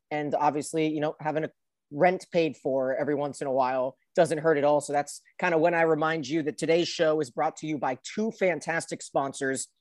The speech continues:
one that we've been hoping for for a while, and that's ExpressVPN. And that's the way for you to watch Peaky Blinders from America, Canada,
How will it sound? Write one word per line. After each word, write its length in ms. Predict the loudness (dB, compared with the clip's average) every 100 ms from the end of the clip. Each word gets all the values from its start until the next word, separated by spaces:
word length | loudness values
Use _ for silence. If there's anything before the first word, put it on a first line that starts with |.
| _ _
one 280 | 2 4 6
that 140 | 2 2
we've 200 | 2 2
been 220 | 0 0 -10 _ 4
hoping 340 | 4 4 0
for 240 | 2 0
for 160 | 2 2
a 40 |
while, 360 | 4 4 4 0
and 100 | -4
that's 160 | -10 -10
ExpressVPN. 1300 | -12 -4 0 0 -4 -6 -4 -4 -4 -2 0 0
And 80 | -2
that's 220 | -4 -4
the 80 | -2
way 380 | 4 4 4 0 -8 _ -4
for 120 | -4
you 320 | -2 -2 4
to 80 | 4
watch 380 | 6 2 0 -8
Peaky 340 | -8 -4 -4
Blinders 680 | -2 -2 -2 -4 -4 -6 -10 _ _ -6
from 300 | 0 2 2 0
America, 580 | 2 2 2 2 -4 -10 -8
Canada, 560 | -4 -2 -2 -2 -2